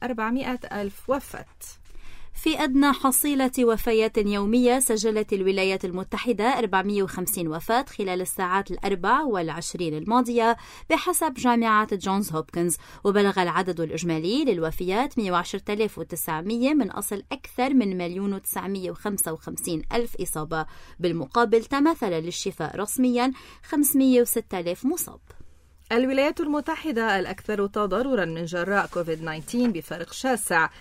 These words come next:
Speaker 1: عن سائر دول العالم، إلا أن هناك دولا أخرى متضررة أبرزها بلجيكا، ثلاثة وثمانين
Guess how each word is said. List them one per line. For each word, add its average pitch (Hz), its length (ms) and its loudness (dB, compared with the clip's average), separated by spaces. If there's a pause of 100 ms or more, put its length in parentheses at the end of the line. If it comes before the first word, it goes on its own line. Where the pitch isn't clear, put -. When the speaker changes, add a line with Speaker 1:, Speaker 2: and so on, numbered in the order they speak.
(260)
Speaker 1:
عن 160 100 -4
سائر 185 320 0
دول 185 240 0
العالم، 220 460 0
إلا 247 280 -2
أن 254 80 2
هناك 247 340 0
دولا 226 500 0
أخرى 226 220 -2
متضررة 214 680 -2
أبرزها 165 580 -4
بلجيكا، 185 680 -2 (420)
ثلاثة 226 220 2
وثمانين 208 800 0